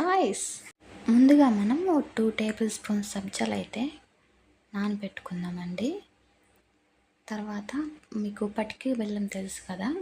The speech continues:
అదే కలకండ అంటారు కొన్ని ఏరియాస్‌లో. వాటిని దంచి మనం ఈ నానబెట్టుకున్న సబ్జాలో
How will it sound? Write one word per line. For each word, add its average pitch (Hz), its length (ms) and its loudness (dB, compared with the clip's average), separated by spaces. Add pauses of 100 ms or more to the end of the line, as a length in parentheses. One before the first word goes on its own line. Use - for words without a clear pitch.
(320)
అదే 208 120 -6 (100)
కలకండ 208 420 -2
అంటారు 196 440 -4
కొన్ని 190 280 -2
ఏరియాస్‌లో. 190 540 -4 (760)
వాటిని 214 380 0 (120)
దంచి 220 360 0 (540)
మనం 208 360 -4 (140)
ఈ - 20 -2 (180)
నానబెట్టుకున్న 214 680 -2 (120)
సబ్జాలో 208 460 -4